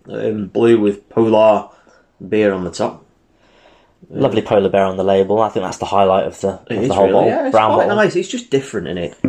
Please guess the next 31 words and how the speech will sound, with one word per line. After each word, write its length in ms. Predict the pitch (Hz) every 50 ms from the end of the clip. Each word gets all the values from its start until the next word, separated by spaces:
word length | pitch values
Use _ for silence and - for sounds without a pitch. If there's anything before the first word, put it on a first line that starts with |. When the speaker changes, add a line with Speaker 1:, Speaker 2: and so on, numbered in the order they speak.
| - -
Speaker 1:
It's 140 | - - -
just 220 | - - - _ -
different. 340 | - - - - - -
It 80 | - 156
looks 220 | 175 180 139 139
all 180 | 156 147 135 123
commercial, 580 | - 123 110 131 139 139 131 - - 104 - - - - _ _ _ 101
American 500 | 107 120 135 135 131 120 - - 117 117
and 140 | 110 98
commercial 500 | - - 101 95 98 95 87 - 87 82 85
to 120 | - -
me. 180 | 71 85 82 - - - -
Speaker 2:
Does 160 | - - -
it 60 | -
even 180 | 214 214 214 208
say 580 | - - 220 208 208 202 196 185 160 - - _ _ _ _ _ _ _ _ _ _ _ _ _ _ _ -
how 220 | - 180 180 180
many? 560 | 180 180 180 180 175 175 175 160 - - - _ _ _ _ _ _ _ -
Oh, 120 | 113 110 110
okay, 260 | 107 - - 104 101 -
it's 140 | - - 110
in 80 | 101
fluid 320 | - - 117 107 104 101 104
ounces, 400 | 98 98 - - - 90 - -
but 140 | - 117
it's 80 | - -
basically 280 | - 135 120 - 117 110
a 40 |
three 180 | - - 113 101
thirty 320 | - - 110 104 95 101
mil 340 | 98 95 95 92 92 90 -